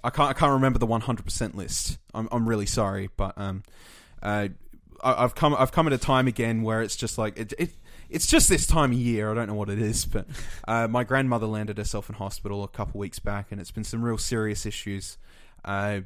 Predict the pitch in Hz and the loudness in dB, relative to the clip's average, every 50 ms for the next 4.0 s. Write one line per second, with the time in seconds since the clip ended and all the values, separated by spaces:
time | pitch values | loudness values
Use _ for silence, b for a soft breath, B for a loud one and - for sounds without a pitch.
0 | - - - - - - 110 107 113 104 98 - - - 107 104 104 101 98 - | -10 -16 -16 -12 -8 -6 -6 -4 -4 -6 -6 -6 -8 -6 -6 -6 -6 -6 -8 -10
1 | - - - - - 117 110 107 107 - - - 123 120 113 110 - - - 131 | -14 -20 -18 -10 -6 -4 -2 -2 -2 -2 -2 -2 -2 0 0 -2 -2 -2 0 0
2 | 120 117 - - 110 - 131 127 123 - - 131 120 113 120 120 120 123 120 127 | 2 2 4 4 2 2 2 0 0 2 2 2 2 2 2 0 0 0 -2 -6
3 | - - 110 107 107 104 98 104 95 - - 107 101 98 - - - - - | -6 -6 -4 -4 -4 -4 -4 -6 -6 -6 -6 -6 -6 -6 -8 -8 -8 -10 -10